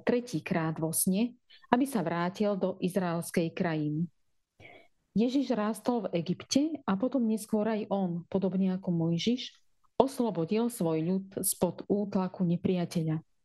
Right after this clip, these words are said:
od hriechu. Ešte ďalšia podobnosť Ježiša s Mojžišom sa nachádza v dnešnom úryvku. Malý Mojžiš mal byť,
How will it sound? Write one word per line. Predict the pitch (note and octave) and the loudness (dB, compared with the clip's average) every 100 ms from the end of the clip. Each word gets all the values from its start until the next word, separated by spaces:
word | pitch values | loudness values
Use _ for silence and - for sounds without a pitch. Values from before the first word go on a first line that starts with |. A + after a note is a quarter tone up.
| E3+ | 0
od | E3 | 0
hriechu. | D#3+ E3+ F3+ F3 - D#3 - _ _ _ _ _ _ _ _ _ _ _ _ _ _ _ _ | 0 2 2 0 0 -2 -4 _ _ _ _ _ _ _ _ _ _ _ _ _ _ _ _
Ešte | - F#3+ F#3+ F#3+ | 2 2 2 -2
ďalšia | F3+ G3 D4 C#4+ G3 E3 | 0 0 0 0 -2 -2
podobnosť | F3+ F#3 F#3 F#3+ G3 G3 | -2 -2 0 0 0 -2
Ježiša | - F#3 G3 G3 F#3 | -2 0 0 -2 -2
s | F3 | 0
Mojžišom | F3 F3+ F3 F#3+ F3 E3 | 0 0 0 -2 -2 -2
sa | E3 E3 | 0 0
nachádza | E3+ F3+ G3+ F#3 F#3+ E3+ | 0 0 0 0 -2 -4
v | |
dnešnom | E3 F3 F3 - E3 E3+ | -2 0 0 0 -2 0
úryvku. | E3+ F3 E3+ D#3 D#3+ D#3+ D#3+ _ _ _ _ _ _ _ _ _ _ _ _ - | 0 0 0 -2 -4 -6 -6 _ _ _ _ _ _ _ _ _ _ _ _ 2
Malý | A#3 D4+ G#3+ | 2 2 0
Mojžiš | E3+ F#3 G3 G3 F#3+ | 0 0 0 -2 0
mal | F#3 F3+ | -2 0
byť, | F3+ G3+ G3 - _ | -4 -4 -8 -18 _